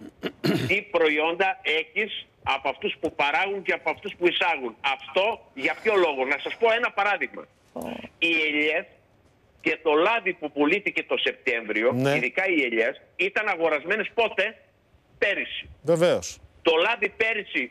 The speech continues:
Speaker 1: πόσο είχε; Τέσσερα ευρώ. Σήμερα πόσο πουλιέται; Δεκατρία ευρώ. Άρα, εάν γνώριζε η κυβέρνηση ότι το
Speaker 3: Ναι.
Speaker 1: λάδι ή οι ελιές που πουλήθηκαν το Σεπτέμβριο,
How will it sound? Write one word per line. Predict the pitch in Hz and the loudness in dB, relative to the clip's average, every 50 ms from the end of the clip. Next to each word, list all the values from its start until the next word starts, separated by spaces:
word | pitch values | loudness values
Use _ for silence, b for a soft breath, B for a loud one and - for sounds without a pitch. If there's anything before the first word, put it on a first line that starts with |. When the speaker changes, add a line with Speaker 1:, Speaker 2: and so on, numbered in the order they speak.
| _ _ | _ _
Speaker 1:
πόσο | - 226 240 240 240 226 | 0 0 0 2 0 0
είχε; | 208 196 180 - - 180 208 233 233 - _ _ _ _ _ _ _ _ _ _ _ _ | 0 0 -2 -2 -4 -4 -4 -4 -8 -12 _ _ _ _ _ _ _ _ _ _ _ _
Τέσσερα | - 233 233 208 - 190 160 147 135 | -2 -2 -2 0 0 -2 0 0 0
ευρώ. | 127 110 113 107 90 78 - - _ _ - _ _ - - - _ _ _ - - - _ - - - - - - - | -2 -2 -4 -4 -6 -6 -8 -12 _ _ -20 _ _ -20 -20 -20 _ _ _ -20 -20 -20 _ -20 -20 -20 -8 -4 -2 -2
Σήμερα | - 226 226 226 214 202 - | 0 0 0 0 0 0 0
πόσο | - 233 226 220 220 | 0 0 0 0 -2
πουλιέται; | 202 202 202 196 185 175 175 - 196 220 220 208 - - - - - - | -2 -2 0 2 2 0 0 0 -2 -2 -2 -4 -10 -18 -20 -20 -8 -6
Δεκατρία | 147 147 - - 151 147 - - 202 220 214 190 165 | -4 -4 -2 -4 -4 -4 -4 -2 -2 0 0 0 0
ευρώ. | 143 127 120 113 104 95 85 - - - - - - - - _ _ _ _ - - 156 175 185 | -2 -2 -2 -2 -2 -2 -2 -4 -10 -20 -20 -20 -20 -20 -20 _ _ _ _ -4 -2 0 0 0
Άρα, | 180 175 151 127 110 - - - _ | 0 0 0 -2 -4 -6 -14 -10 _
εάν | - 127 135 151 175 180 180 170 - 120 117 | -2 -2 0 0 -2 -4 -6 -8 -10 -8 -6
γνώριζε | 135 147 165 196 220 220 196 185 156 156 156 | -4 0 2 2 2 2 2 0 -2 -2 -4
η | 139 | -4
κυβέρνηση | - - 156 123 147 151 143 135 127 107 - - 98 78 - _ _ _ | -4 -6 -4 -2 -2 -4 -4 -4 -8 -10 -10 -10 -10 -10 -12 _ _ _
ότι | 117 123 123 - 120 107 - | -2 -2 -2 -2 -4 0 2
το | 131 127 | 4 4
Speaker 3:
Ναι. | 135 151 | 4 4
Speaker 1:
λάδι | 180 185 175 165 - 123 | 4 2 2 0 -2 -6
ή | 110 - | -8 -6
οι | - 156 175 175 | -4 -2 0 0
ελιές | 160 156 160 175 170 151 - - | 0 2 2 0 0 0 -2 -10
που | - 123 - - | -14 -16 -8 -6
πουλήθηκαν | 127 131 147 160 160 - 123 - - 98 87 - - - - - - - | -2 0 0 0 0 -2 -2 -2 -2 -4 -4 -4 -4 -4 -2 -2 -2 -2
το | - 123 113 | 0 0 0
Σεπτέμβριο, | - 131 113 - - 127 120 120 113 117 120 131 151 | 2 0 -2 -2 -2 -2 -2 -2 -2 -2 0 0 0